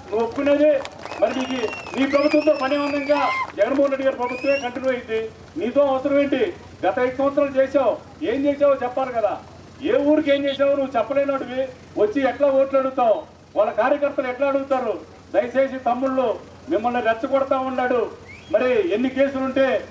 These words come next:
అన్ని పదవులు ఇస్తానని చెబుతా ఉన్నాడు. తర్వాత ఇబ్బంది పడేది మీరే, అది గుర్తుపెట్టుకోండి. దయచేసి మిమ్మల్ని రెచ్చగొడతా ఉన్నాడు చంద్రబాబు నాయుడు కానీ లోకేష్ బాబు కానీ.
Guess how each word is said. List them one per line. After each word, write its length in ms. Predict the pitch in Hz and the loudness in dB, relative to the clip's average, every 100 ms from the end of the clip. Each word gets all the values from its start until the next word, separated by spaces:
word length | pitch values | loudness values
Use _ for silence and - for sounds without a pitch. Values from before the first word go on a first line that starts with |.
| - | -10
అన్ని 160 | 220 | -4
పదవులు 340 | 220 226 247 247 | 0 0 0 -2
ఇస్తానని 380 | 247 233 220 | -2 -2 -2
చెబుతా 180 | 220 214 | -2 2
ఉన్నాడు. 420 | 208 202 190 180 - - - | 4 4 2 0 -6 -14 -6
తర్వాత 340 | 226 226 240 233 | 0 2 0 -2
ఇబ్బంది 280 | 233 240 | -6 -6
పడేది 420 | 220 220 208 185 214 | 0 2 0 -4 -2
మీరే, 340 | 214 190 139 - - | 2 2 0 -8 -6
అది 140 | 311 370 | -4 -2
గుర్తుపెట్టుకోండి. 760 | 185 - 254 202 233 226 220 196 151 - 220 | -2 0 -2 -2 -2 0 4 2 0 -8 -4
దయచేసి 420 | - 214 220 233 226 | 0 0 2 0 0
మిమ్మల్ని 320 | 220 220 214 | 0 2 2
రెచ్చగొడతా 520 | 190 214 233 220 226 | 0 -2 -2 2 4
ఉన్నాడు 300 | 214 214 208 | 4 4 2
చంద్రబాబు 720 | 190 - - 170 202 208 208 | -2 -10 -2 0 2 4 2
నాయుడు 180 | 202 190 | 2 -2
కానీ 220 | 196 196 | -4 -4
లోకేష్ 380 | 180 185 202 180 180 | -4 -4 -4 -4 -2
బాబు 220 | 175 170 | 0 0
కానీ. 220 | 165 147 | -2 -4